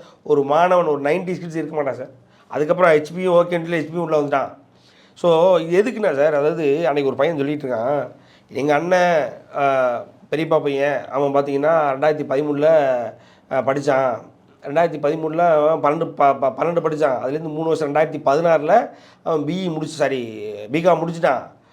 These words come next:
அவனுக்கு லேப்டாப் கிடச்சிருச்சு, அவன் நௌக்கரிலேருந்து, டைம்ஸ் ஜாப்ஸ்லேருந்து ஒவ்வொன்றுக்கும் வேலை அப்ளை பண்ணி எப்படியோ வேலை கிடச்சிட்டான். ரெண்டாவது, அவன் லேப்டாப்பில் ப்ராஜெக்ட் பண்ணான். ரெண்டாவது, அவன் டெய்லி வந்து படிச்சது வச்சது எல்லாமே லேப்டாப்பில் தான். அவனால் எடப்பாடியார் வந்து அதற்கு ஒரு பங்கு மேலே போய் ஒருத்தருக்கு ரெண்டு டிபி, ரெண்டு ஜிபி டேட்டா ஃப்ரீயாக கொடுத்தாரு.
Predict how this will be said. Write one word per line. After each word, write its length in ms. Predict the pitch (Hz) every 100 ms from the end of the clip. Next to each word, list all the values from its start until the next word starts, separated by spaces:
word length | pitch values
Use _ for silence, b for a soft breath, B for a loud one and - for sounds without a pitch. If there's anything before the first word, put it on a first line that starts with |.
| b b b _ -
அவனுக்கு 300 | 180 196 165
லேப்டாப் 440 | 165 208 214 185
கிடச்சிருச்சு, 500 | 160 156 147 135 143
அவன் 560 | 135 151 170 202 196 139
நௌக்கரிலேருந்து, 760 | 151 160 156 151 147 156 170 165
டைம்ஸ் 320 | 151 156 139
ஜாப்ஸ்லேருந்து 360 | 147 131 165 165
ஒவ்வொன்றுக்கும் 460 | 147 147 156 160
வேலை 160 | 151 151
அப்ளை 80 | 143
பண்ணி 220 | 147 165
எப்படியோ 240 | 143 165
வேலை 240 | 143 160 143
கிடச்சிட்டான். 420 | 135 143 131 131
ரெண்டாவது, 260 | 160 160
அவன் 180 | 180 151
லேப்டாப்பில் 420 | 135 151 165 151
ப்ராஜெக்ட் 380 | 151 147 160 151
பண்ணான். 220 | 147 127 101 B B
ரெண்டாவது, 260 | - 151 170
அவன் 120 | 165
டெய்லி 400 | 143 160 170 165
வந்து 20 |
படிச்சது 440 | 165 151 151 160 143
வச்சது 140 | 165
எல்லாமே 240 | 147 160 160
லேப்டாப்பில் 180 | 147
தான். 320 | 151 156 156 135
அவனால் 380 | 139 160 147 B B B
எடப்பாடியார் 560 | - 143 165 170 175 170
வந்து 300 | 170 175 196
அதற்கு 560 | 123 139 147 143 143 135
ஒரு 160 | 139
பங்கு 240 | 135 175 160
மேலே 320 | 151 196 196
போய் 140 | 190
ஒருத்தருக்கு 320 | 196 156 175
ரெண்டு 220 | 156 170 156
டிபி, 220 | 165 170
ரெண்டு 300 | 143 156 156
ஜிபி 200 | 160 147
டேட்டா 240 | 190 180
ஃப்ரீயாக 260 | 147 170 160
கொடுத்தாரு. 420 | 147 143 131 113